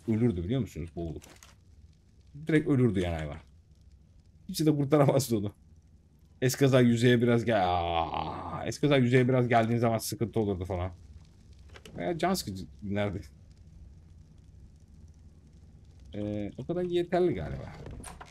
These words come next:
Normal yer, normal yer. İyidir, boş ver. Hayret bir şey. Eskiden upgrade station varmış kardeşim. Götüm yemiyor şu anda cementing bench falan.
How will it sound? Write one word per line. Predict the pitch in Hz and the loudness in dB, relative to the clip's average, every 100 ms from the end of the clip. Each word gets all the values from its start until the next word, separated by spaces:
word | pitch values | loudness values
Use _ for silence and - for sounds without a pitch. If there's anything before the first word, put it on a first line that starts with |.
| - - - - - - - - - - - - | -20 -20 -20 -20 -20 -20 -20 -20 -20 -18 -18 -4
Normal | 131 139 156 | 2 4 6
yer, | 107 90 104 | 4 4 4
normal | 120 123 | 4 4
yer. | 87 85 | 2 0
İyidir, | 120 85 101 | -2 -2 -2
boş | 127 - | -2 -4
ver. | - - - _ _ _ _ _ _ _ _ _ _ - | -10 -12 -16 _ _ _ _ _ _ _ _ _ _ -8
Hayret | 165 104 98 - | -2 0 -2 -4
bir | |
şey. | - 90 82 _ _ _ _ _ _ _ _ _ - | -4 -4 -8 _ _ _ _ _ _ _ _ _ -8
Eskiden | 113 - 139 160 156 - _ _ - | -6 0 4 4 2 -6 _ _ 4
upgrade | 139 127 160 180 | 6 6 6 6
station | 180 185 190 151 | 6 4 6 4
varmış | 120 101 | 4 2
kardeşim. | 135 139 120 - 92 - _ _ _ _ _ 262 _ _ _ _ _ _ _ _ _ _ _ _ _ _ _ | 6 6 6 -4 -8 -16 _ _ _ _ _ _ _ _ _ _ _ _ _ _ _ _ _ _ _ _ _
Götüm | 127 117 117 | -6 -2 0
yemiyor | 101 92 | 0 -2
şu | 92 | -2
anda | 101 90 | -4 -4
cementing | 117 101 104 107 98 | -4 -4 -4 -4 -4
bench | 98 - | -4 -4
falan. | 139 190 160 | -2 -2 -4